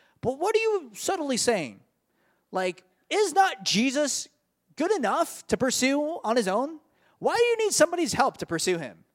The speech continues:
right? Like, if you find yourself growing in the Lord because of that relationship,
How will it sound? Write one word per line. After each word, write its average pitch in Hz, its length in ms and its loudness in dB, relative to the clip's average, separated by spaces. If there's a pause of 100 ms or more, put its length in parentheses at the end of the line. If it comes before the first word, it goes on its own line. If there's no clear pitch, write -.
(220)
right? 175 300 0 (320)
Like, 226 360 4
if 277 140 2
you 339 120 2
find 381 300 0
yourself 175 560 0 (180)
growing 226 320 2
in 220 80 -2
the 185 60 -4
Lord 175 260 2
because 185 280 -2
of 185 80 -6
that 190 180 0
relationship, 214 540 -2